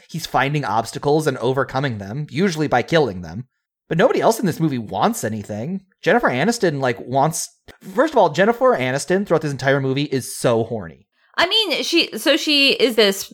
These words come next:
Speaker 2: fashionable kind of stuck-up girl from L A who is going to visit her dad. Her parents are divorced. Her dad bought the O'Grady house that's all fucked up because it's been, like, what, ten, twenty years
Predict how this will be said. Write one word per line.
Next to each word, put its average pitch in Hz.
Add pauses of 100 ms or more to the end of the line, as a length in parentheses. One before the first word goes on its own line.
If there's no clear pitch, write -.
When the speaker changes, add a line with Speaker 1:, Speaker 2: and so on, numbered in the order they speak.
(120)
Speaker 2:
fashionable 226
kind 185
of 160 (420)
stuck-up 170
girl 160
from 147
L 151
A 107 (400)
who 165
is 170
going 180
to 185
visit 160
her 165
dad. 147
Her 160
parents 170
are 139
divorced. 143
Her 185
dad 156
bought 147 (440)
the 165
O'Grady 156
house 139
that's 143
all 131
fucked 151
up 135
because 156
it's 143
been, 139
like, 127
what, 120
ten, 151
twenty 151
years 143